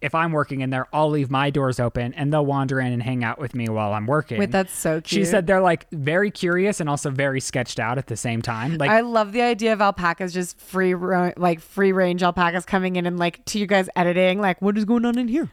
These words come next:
Speaker 1: Well, that's what Shane said. We have, like, that farm door back there. He's
Speaker 2: Yeah.
Speaker 1: like, "We could open the farm door and have their little treats and they could be
Speaker 2: I
Speaker 1: peeking
Speaker 2: love
Speaker 1: their head in."
Speaker 2: that. Great idea.
Speaker 1: Um, so we're very excited. If this doesn't work out, we're still obviously on the search to rehome some alpacas. But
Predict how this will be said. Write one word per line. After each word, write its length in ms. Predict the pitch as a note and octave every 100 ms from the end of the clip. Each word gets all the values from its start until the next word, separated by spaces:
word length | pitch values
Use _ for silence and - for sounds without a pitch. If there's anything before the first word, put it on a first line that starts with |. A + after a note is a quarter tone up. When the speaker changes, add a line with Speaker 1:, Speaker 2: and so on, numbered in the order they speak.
| -
Speaker 1:
Well, 100 | E3+
that's 160 | F3
what 120 | E3+
Shane 200 | C#3+ D3
said. 120 | C#3+ C3
We 80 |
have, 120 | C3+ C3+
like, 160 | C#3+
that 200 | C#3+ C#3
farm 260 | - C#3+ D3+
door 200 | C3+ C3
back 240 | D3+ E3 -
there. 140 | G3+
He's 160 | - G3
Speaker 2:
Yeah. 60 | F3+
Speaker 1:
like, 80 | E3
"We 80 |
could 140 | F#3+ F#3+ F3
open 280 | F3 F#3+
the 100 | F3+
farm 300 | F3+ E3 E3
door 260 | D#3+ D#3 D#3+
and 80 | D#3+
have 180 | D#3 D#3
their 120 | E3+
little 220 | E3 D#3+
treats 400 | D#3 F3 D#3 D3+
and 100 | D#3+
they 80 | D#3+
could 80 | C#4+
be 60 |
Speaker 2:
I 140 | D4+ E4+
Speaker 1:
peeking 180 | E4 D#4
Speaker 2:
love 360 | D#4 D#4 D#4+
Speaker 1:
their 80 | -
head 60 | - D4+ D4 C#4 B3+ A#3 G3+
in." 60 |
Speaker 2:
that. 180 | F#3+ - -
Great 200 | - E4
idea. 680 | F#4+ E4 C#4+ B3 G#3 F#3 F#3
Speaker 1:
Um, 100 | F#3+ F3
so 160 | - F#3+
we're 120 | G3
very 300 | F3+ A#3 A#3+
excited. 400 | A3 F#3 E3+ E3+
If 140 | - E3+
this 160 | D#3 A3+
doesn't 300 | - G#3 F#3
work 200 | D#3+ D3+
out, 260 | D3+ D3 D#3
we're 160 | D3+ D3
still 340 | - D#3 D3 -
obviously 760 | C#3 C3+ D3 B2+ C#3+ C#3+ C#3+ - -
on 360 | C3 B2+ C3
the 100 | B2+ B2+
search 440 | - C3 B2+ -
to 100 | -
rehome 760 | B2 A#2+ B2 A#2+ B2+ A#2+ A#2 A#2+
some 180 | - A#2
alpacas. 840 | A2 - A#2 A2 D#3 D#3 F3 F3+ - -
But 240 | - D#3+